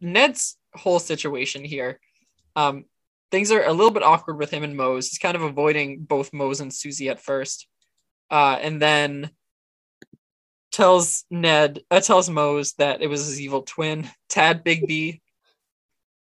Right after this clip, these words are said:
She doesn't buy it, obviously, uh, but, uh, I think Ned should have told Susie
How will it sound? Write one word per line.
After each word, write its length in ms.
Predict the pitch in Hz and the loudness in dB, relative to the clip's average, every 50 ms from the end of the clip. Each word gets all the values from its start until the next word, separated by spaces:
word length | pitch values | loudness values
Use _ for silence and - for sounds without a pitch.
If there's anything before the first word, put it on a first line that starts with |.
| _ _ _ - | _ _ _ -12
She 180 | - - 208 | -8 -4 -2
doesn't 220 | 170 165 151 147 135 | -2 -2 -2 -2 0
buy 220 | 143 135 135 135 | 0 2 2 2
it, 80 | 139 135 | 2 2
obviously, 540 | 131 131 135 135 - - 143 135 139 135 _ _ _ _ _ _ _ _ _ _ - | 0 -2 -4 -6 -8 -8 -10 -10 -10 -12 _ _ _ _ _ _ _ _ _ _ -4
uh, 120 | 156 147 | -2 -2
but, 320 | 143 143 185 185 160 - - _ _ _ _ _ _ _ _ _ _ _ _ _ - | 2 4 4 4 4 2 -2 _ _ _ _ _ _ _ _ _ _ _ _ _ -2
uh, 280 | 143 151 143 135 - - - _ _ _ _ | 0 0 2 0 -2 -4 -10 _ _ _ _
I 140 | - - - | 6 6 6
think 400 | - - - 359 294 220 - - - - | 4 2 -4 -2 -2 -4 -6 -10 -16 -14
Ned 640 | 160 156 156 151 160 156 151 147 147 151 165 - _ _ _ _ _ _ _ _ _ _ _ _ | -12 -10 -4 -2 2 4 4 4 2 2 -4 -14 _ _ _ _ _ _ _ _ _ _ _ _
should 420 | - - - - - - 170 165 | -14 -12 -10 -6 -4 -2 0 0
have 120 | 156 143 139 | 0 -2 -4
told 300 | - - 151 139 139 - | -6 -6 -6 -6 -6 -10
Susie 480 | - - 139 - - - - 165 - | -12 -12 -12 -14 -16 -18 -20 -20 -20